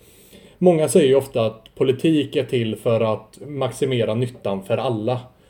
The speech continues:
Alltså att vi ska jämna ut nyttan i samhället, eh, till en ungefärlig nivå så att alla känner samma glädje. Men precis som Elias sa så kan ju inte någon på en central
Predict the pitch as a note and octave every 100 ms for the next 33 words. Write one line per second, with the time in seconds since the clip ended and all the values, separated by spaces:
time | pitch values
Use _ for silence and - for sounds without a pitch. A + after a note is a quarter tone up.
0 | _ _ B2+ A2 A#2 A2 A#2 A2+ C3 A2+
1 | A2 - - _ _ C3+ C3 C3 D3+ F3
2 | F3+ C#3 A#2+ D3 D#3 - _ D3 C#3+ C3+
3 | C#3+ B2+ A2+ A2+ A2+ A2+ - - C3+ A#2+
4 | A#2 A#2 B2+ A2+ G#2+ G#2 - _ _ _
5 | _ _ _ C#3+ C#3 E3+ F#3+ F#3 A#2 A2+
6 | A#2 A#2+ A2+ A2 A2+ B2+ B2 D3 A#2 A2+
7 | A2+ A#2+ A#2 G#2 G#2 G#2 G2 - B2+ G#2
8 | G2+ G#2+ A#2+ G#2+ G#2 C#3 B2+ - _ _
9 | _ - E3+ F3 F#3 D#3+ A#2 D3 C3+ C#3+
10 | E3+ E3 C#3+ A#2+ A#2+ D#3+ E3+ D3+ B2+ -
11 | C#3+ B2+ A#2+ A#2+ _ _ _ _ D3+ D3
12 | D3+ A#2+ C3 B2 A#2 A2 A2+ C3+ - -
13 | B2+ A#2+ B2 A#2+ A2+ B2+ B2+ C3+ D3 C#3+
14 | B2 A2+